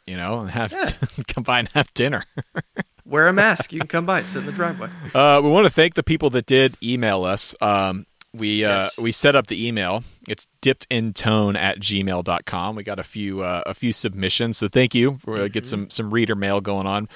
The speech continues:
Speaker 1: Shout out to Mario. Uh, he's saying he loves
Speaker 2: Mario.
Speaker 1: the, uh,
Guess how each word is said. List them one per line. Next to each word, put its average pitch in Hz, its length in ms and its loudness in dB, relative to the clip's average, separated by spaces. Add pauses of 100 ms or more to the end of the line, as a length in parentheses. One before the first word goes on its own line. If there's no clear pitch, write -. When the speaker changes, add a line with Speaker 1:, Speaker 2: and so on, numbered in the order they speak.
(200)
Speaker 1:
Shout 143 180 6
out 135 80 2
to - 80 -2
Mario. 131 580 6 (400)
Uh, 107 360 4
he's 113 240 2
saying 113 220 2
he 107 120 -2
loves 107 400 2
Speaker 2:
Mario. 123 80 -4
Speaker 1:
the, 107 240 4
uh, 98 340 4